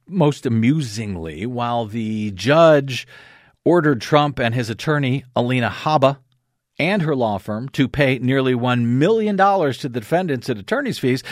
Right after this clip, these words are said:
the largest single recipient of that money would be, well, a single payment of a hundred and seventy-two thousand dollars that Trump and his attorney are ordered now to pay to his greatest nemesis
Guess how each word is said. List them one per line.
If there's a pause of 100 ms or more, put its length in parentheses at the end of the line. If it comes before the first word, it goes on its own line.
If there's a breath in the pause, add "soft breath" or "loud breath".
(120)
the
largest
single
recipient
of
that
money
would
be, (440 loud breath)
well, (120)
a
single
payment
of
a
hundred
and
seventy-two
thousand
dollars
that
Trump
and
his
attorney (640 loud breath)
are
ordered
now
to
pay
to
his
greatest
nemesis